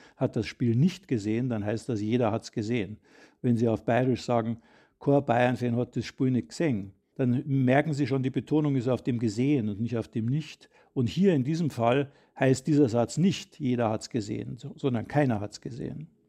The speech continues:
Das heißt also, im Bayerischen können Sie Negationen aneinanderreihen und wir hatten ja Beispiele, bis zu fünf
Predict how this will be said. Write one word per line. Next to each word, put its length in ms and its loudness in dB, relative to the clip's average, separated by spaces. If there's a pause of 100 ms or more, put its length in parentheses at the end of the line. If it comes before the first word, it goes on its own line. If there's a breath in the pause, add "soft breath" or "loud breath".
(760 loud breath)
Das 140 0
heißt 260 4
also, 180 2
im 140 0
Bayerischen 600 2
können 340 2
Sie 340 -4
Negationen 800 0
aneinanderreihen 1080 2
und 140 -6
wir 120 -2
hatten 220 -4
ja 120 0
Beispiele, 580 2
bis 260 -2
zu 120 -4
fünf 480 0